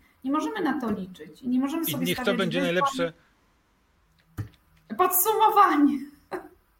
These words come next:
Speaker 2: Podsumowanie naszej rozmowy. Sport, socjalizacja i kontakt z naturą, ale wcześniej wyczyszczenie tych wszystkich, e, socjopatycznych, e, przyległości, które czasami,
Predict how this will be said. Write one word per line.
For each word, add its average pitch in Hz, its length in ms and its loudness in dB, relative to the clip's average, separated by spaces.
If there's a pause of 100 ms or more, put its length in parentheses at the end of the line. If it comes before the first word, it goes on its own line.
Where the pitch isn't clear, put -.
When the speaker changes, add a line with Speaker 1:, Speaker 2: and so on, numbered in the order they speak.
(680)
Speaker 2:
Podsumowanie 180 720 0
naszej 120 640 -8
rozmowy. 113 460 -8 (320)
Sport, 208 580 2 (120)
socjalizacja 175 880 -2
i 156 320 -8
kontakt 151 440 -6
z 123 80 -16
naturą, 175 480 -6 (220)
ale 151 180 -4
wcześniej 147 520 -8 (180)
wyczyszczenie 151 580 -6
tych 135 140 -8
wszystkich, - 560 -14 (340)
e, 127 540 -2
socjopatycznych, - 1040 -6 (300)
e, 131 340 -6
przyległości, 185 720 0
które 165 260 -8
czasami, 151 560 -4